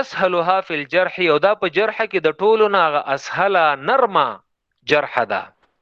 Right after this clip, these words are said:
چې په یو راوي باندې ادنا غوندې جرحه، معمولي غوندې جرحه کیږي. مثلا فلان لین الحدیث، فلان چې دی، نو هغه په حدیث کې نرم دی،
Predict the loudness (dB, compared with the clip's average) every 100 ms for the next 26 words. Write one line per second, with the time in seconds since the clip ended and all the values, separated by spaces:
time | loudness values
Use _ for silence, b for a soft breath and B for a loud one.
0 | _ -18 -4 0 4 4 4 2 -2 -2
1 | -2 -2 -2 -4 0 0 0 -2 -6 -4
2 | -4 -2 -2 -4 -8 -6 -4 -2 -4 -4
3 | -4 -4 0 0 0 -8 -8 -8 -6 -8
4 | -12 -14 B B B B B 2 4 4
5 | 0 -4 -6 -2 -2 -2 -4 -6 -8 -6
6 | -6 -4 -4 -4 -4 -4 -8 -10 -16 0
7 | 4 4 0 -4 -4 0 0 2 2 2
8 | 0 0 -2 -6 -8 -8 -4 -2 0 -2
9 | -4 -6 -8